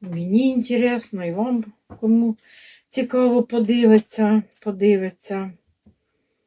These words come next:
Так, як піде Зеленський з поста президента? Давайте так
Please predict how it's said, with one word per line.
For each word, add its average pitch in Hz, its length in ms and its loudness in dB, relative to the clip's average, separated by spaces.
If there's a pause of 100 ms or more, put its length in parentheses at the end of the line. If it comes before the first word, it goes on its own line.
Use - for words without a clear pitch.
(300)
Так, 196 440 -2
як 247 200 -6
піде 226 240 -2
Зеленський 226 580 0
з - 60 -16
поста 202 400 -8
президента? 175 840 -12
Давайте 170 480 -10
так 160 240 -14